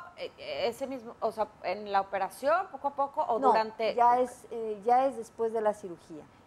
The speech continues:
Speaker 2: ya es,
Speaker 1: O sea, es,
Speaker 2: eh,
Speaker 1: ¿tienes al-,
Speaker 2: tiene una
Speaker 1: una
Speaker 2: valvulita
Speaker 1: canulita, una?
Speaker 2: especial,
Speaker 1: Ah,
Speaker 2: una valvulita
Speaker 1: ok.
Speaker 2: que puede ser integrada en el mismo implante y se va inyectando,
Speaker 1: Ajá.
Speaker 2: o puede estar un poquito alejada, pero dentro de la paciente, y se va inyectando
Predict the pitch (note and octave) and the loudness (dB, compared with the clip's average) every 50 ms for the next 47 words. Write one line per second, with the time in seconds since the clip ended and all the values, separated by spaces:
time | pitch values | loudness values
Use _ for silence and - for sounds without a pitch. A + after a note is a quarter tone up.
0 | - F#3 G3+ G3 G3 G#3 G#3+ A3 A3 - - F#3+ A#3+ - B3 A#3+ A#3+ A3 A3+ B3 | -12 -2 2 4 4 6 4 4 0 0 0 0 2 2 2 2 2 0 0 2
1 | A#3 A#3 A#3+ A#3 A3+ - C#4 C#4 D4 C4+ - - - B3 C4 B3 A#3 - C#4 C#4 | 2 2 2 2 2 0 0 0 -2 -6 -4 0 0 2 2 2 0 -2 -2 -2
2 | C4+ C#4 C4+ C4+ C4 B3+ A#3+ A#3+ B3 G#3+ B3 B3+ C4 C4+ A3+ A#3 C4 B3+ B3+ - | 0 0 4 4 6 6 8 6 4 4 2 0 0 0 0 2 2 2 2 2
3 | C4 C4 B3+ B3+ - C4 B3+ B3+ C#4 D4+ - - - G3 G#3 A#3 C4+ C4 A#3+ B3 | 2 2 2 2 2 4 4 4 4 2 -2 -8 -16 -16 -16 -14 -10 -4 -2 2
4 | A#3 A#3 A#3 A3+ A3 A#3 B3 B3 G3+ - C4+ C4+ - - D#3+ G#3+ A3+ A3+ - - | 4 4 2 2 0 -6 -8 -6 -2 0 0 0 -2 -4 -4 -4 -4 -4 -2 -2
5 | B3 A3 A#3+ B3 A3+ - G3+ F3+ G3+ G#3+ A3 B3 C4+ C#4 C4 B3+ A#3+ A#3 A#3+ B3 | -4 -2 -2 -4 -4 -6 -4 2 4 6 6 6 4 2 -2 -4 -6 -4 -6 -6
6 | A#3 A#3 B3 B3 A#3+ A#3+ - B3+ B3+ B3+ B3 B3 C4+ C4+ C#4 C4+ - G3+ - F#3+ | -6 -4 -4 -4 -4 0 2 2 2 2 0 -2 -2 -2 -2 -4 -10 -14 -12 -12
7 | F3+ F#3+ G3+ G#3 A3 G#3+ - - B3+ C4 C4 C4 B3+ C#4+ - - - - G#3+ G3 | -10 -10 -6 -6 -6 -6 2 4 4 4 4 4 2 0 0 -2 -8 -16 -16 -16
8 | - - - - C4 G#3+ B3+ B3+ A#3+ A#3 A#3 - - A#3+ A#3 A#3 A#3 A3+ A3+ - | -14 -4 0 0 2 4 4 4 4 2 -2 0 2 4 4 6 4 2 -2 -10
9 | G#3+ A3+ A3 A3 G#3+ - A3+ G#3 - - A3 A3 G#3+ G#3+ - - - - _ _ | -12 -12 -12 -14 -16 -16 -18 -10 -4 0 2 4 4 2 2 -2 -8 -20 _ _
10 | - - B3 C4 C4+ C4 - D#4+ D#4 C4+ - - - - - - - - - A3 | -2 2 4 4 4 4 2 2 2 2 0 -4 -10 -20 -20 -20 -12 -4 0 4
11 | G#3 G3 F#3+ - - - F3 F3 G#3 G3+ G#3+ G#3 G#3+ G#3 G3 F#3 F#3 E3+ E3 F3+ | 6 6 6 4 2 -2 0 2 2 2 2 0 -2 -2 0 2 2 2 2 0
12 | E3 - - F#3+ F3 D#3 - - - - - - - A3 - B3+ A#3 G#3 F#3+ F3+ | -4 -8 -10 -10 -10 -12 -14 -20 -20 -20 -20 -20 -20 -12 -10 -8 -8 -6 -8 -8
13 | F3 F#3 F3+ - A3 G#3+ G#3 F#3 | -8 -10 -8 -6 -4 -4 -4 -6